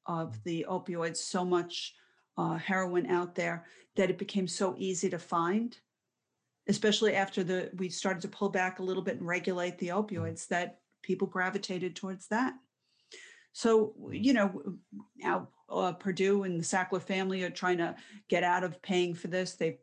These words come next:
Speaker 1: filed for
Speaker 2: Mm.
Speaker 1: bankruptcy. They've, um, trying to protect, protect their own assets. But there has been, there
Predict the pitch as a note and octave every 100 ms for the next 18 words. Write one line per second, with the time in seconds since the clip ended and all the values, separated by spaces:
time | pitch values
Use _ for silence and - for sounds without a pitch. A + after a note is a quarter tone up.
0 | - E3 E3 - E3+ F3+ F3+ F3 F3+ E3+
1 | E3+ - F3 E3+ E3+ E3 D3+ D3+ - -
2 | D#3 D3 D3 D3+ - - _ - F#3+ F3+
3 | F3 F#3 F3 - G3 - F3 - F#3 F3+
4 | F3 E3 D#3+ - E3 E3 - - - -
5 | _ A#3 B3+ A3+ A#3+ B3 - A3 A3 -